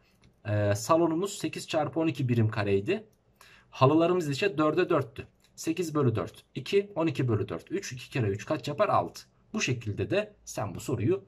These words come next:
hesaplayabilirdin. Ki bence artık birazcık olayı özümsemeye, kapmaya başladın. Hadi bakalım. Kenar uzunlukları on beşe yirmi metre olan dikdörtgen şeklindeki bir bahçenin çevresine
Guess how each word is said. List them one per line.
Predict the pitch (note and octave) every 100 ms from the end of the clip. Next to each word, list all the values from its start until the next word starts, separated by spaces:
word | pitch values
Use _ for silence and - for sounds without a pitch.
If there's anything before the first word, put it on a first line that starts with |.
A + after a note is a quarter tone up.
| _
hesaplayabilirdin. | - A2 A#2 - A#2+ D#3 D3 C3 B2 G3 G3 _ _ -
Ki | A2+
bence | D3 D3 C3
artık | D3+ B2 - -
birazcık | C#3+ A#2 A2 A2 - _ -
olayı | B2+ A2 G#2+ F#3+ G3 -
özümsemeye, | C#3 C#3+ E3 C3 A#2 G2+ G2
kapmaya | F3 D#3 C3+ F3 E3+
başladın. | D#3+ - B2 G3 - - -
Hadi | D3 C#3
bakalım. | A2 G#2+ E2 - _ - - -
Kenar | D3 F3+
uzunlukları | F#3 E3+ D#3+ D3 D3+ G3
on | E3+ E3+ D#3+
beşe | D#3 F3+
yirmi | D#3+ D#3+ F3
metre | D#3+ -
olan | C3+ A#2+ A#2
dikdörtgen | B2 D3+ D3+ F3+ F3+
şeklindeki | F3 C#3 B2+ B2 A2
bir | A2 G#2
bahçenin | A2 A2 - G#2 G3 G#3 -
çevresine | C#3 B2+ G#2+ A2 G#2 F#3